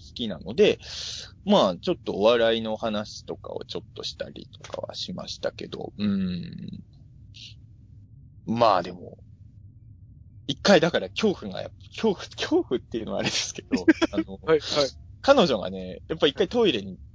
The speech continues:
Speaker 1: 席を立つとか、
Speaker 2: はい。
Speaker 1: それあるじゃないですか、食事中にね。
Speaker 2: ありますよね。
Speaker 1: ついにね、あの、僕と両親しかいない時間が来てしまったんですよね。
Speaker 2: <laughs> はい。
Speaker 1: うわ、来てしまった。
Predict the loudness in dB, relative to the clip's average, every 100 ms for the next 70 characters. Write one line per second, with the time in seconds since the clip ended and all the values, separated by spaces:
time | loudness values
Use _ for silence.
0 | -20 -14 -8 -8 -6 -8 -4 -2 2 6
1 | 6 4 0 -4 -6 -12 -12 -12 -14 -12
2 | -10 -4 -4 -2 -6 -6 -10 -18 -18 -16
3 | -16 -2 2 2 0 -6 -6 -4 -4 -4
4 | -6 -8 -10 -14 -14 -4 0 2 6 8
5 | 10 8 4 -4 -2 -2 0 0 0 0
6 | 6 8 8 6 4 4 2 2 2 2
7 | 0 -4 -8 -8 -8 -10 -8 -6 -4 -6
8 | -8 -20 -12 -10 -10 6 6 6 4 6
9 | 6 2 -2 -8 -10 -10 -12